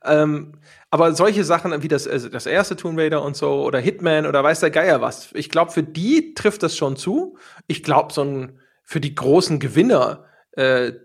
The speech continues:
ist dieser Preispunkt sicherlich, äh, im Zweifelsfalle nicht ein Muss, aber natürlich ein, „Hey, hier können wir's und, äh, wenn wir jemals noch mal was anderes versuchen wollen oder sowas, brauchen wir dringend die Kohle davon.“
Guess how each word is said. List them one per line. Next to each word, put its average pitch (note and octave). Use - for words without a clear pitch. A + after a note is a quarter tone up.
ist D#3+
dieser C#3+
Preispunkt C#3+
sicherlich, C3+
äh, B2+
im C#3+
Zweifelsfalle C3+
nicht D3
ein C3
Muss, E3+
aber D#3+
natürlich D#3+
ein, D#3
„Hey, G#3+
hier A3
können G#3+
wir's F3+
und, D#3
äh, D3+
wenn E3
wir D#3
jemals D#3+
noch D3+
mal C3+
was B2+
anderes A3
versuchen C#3+
wollen C#3
oder D3+
sowas, E3+
brauchen D#3
wir C3+
dringend G#3
die E3+
Kohle F3+
davon.“ D3